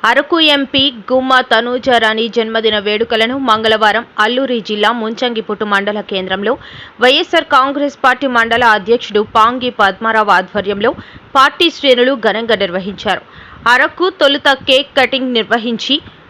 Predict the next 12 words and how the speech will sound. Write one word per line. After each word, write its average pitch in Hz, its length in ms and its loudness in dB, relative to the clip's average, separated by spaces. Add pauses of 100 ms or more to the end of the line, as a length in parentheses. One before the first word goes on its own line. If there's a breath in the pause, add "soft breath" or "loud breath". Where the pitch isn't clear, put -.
(140)
స్థానిక 320 540 0
సామాజిక 285 640 0
ఆరోగ్య 240 500 2
కేంద్రంలో 220 520 0
రోగులకు 220 520 0
రొట్టెలు 202 380 0
పంచి 226 460 -2 (380 loud breath)
ఆరోగ్య 269 400 4
కేంద్రం 247 440 0
ఆవరణలో 226 680 2 (160)
మొక్కలు 233 420 -2
నాటారు. 180 440 -2